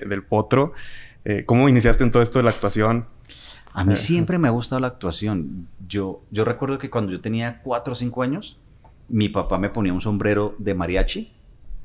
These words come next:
Speaker 2: y yo era el, el, el, la, la persona con que entretenían las fiestas familiares. Entonces mi papá me decía,
Speaker 1: Ok.
Speaker 2: "Vaya, póngase el sombrero. Vaya, mijo, va, póngase el sombrero".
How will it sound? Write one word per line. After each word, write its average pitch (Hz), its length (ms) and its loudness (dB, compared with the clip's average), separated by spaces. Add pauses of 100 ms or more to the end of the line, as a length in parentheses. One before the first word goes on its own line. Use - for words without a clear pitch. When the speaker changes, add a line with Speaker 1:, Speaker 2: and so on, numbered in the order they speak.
(160)
Speaker 2:
y 98 100 -2
yo 95 120 2
era 92 180 2
el, 98 400 -2
el, 76 420 -10 (420)
el, 95 260 -2
la, 90 200 -2
la 87 240 0
persona 98 340 0
con 107 140 0
que 113 100 0
entretenían 92 560 -2
las 98 120 -4
fiestas 90 340 -6
familiares. 85 380 -4
Entonces 85 160 -10
mi 92 60 -8
papá 85 240 -6
me 92 80 -2
decía, 92 240 -4
Speaker 1:
Ok. 101 200 -4 (180)
Speaker 2:
"Vaya, 139 280 -4
póngase 143 280 -6
el 131 80 -10
sombrero. 113 440 -4
Vaya, 196 180 -2
mijo, 185 240 -2
va, 113 120 -6
póngase 139 260 -4
el 139 60 -8
sombrero". 123 360 0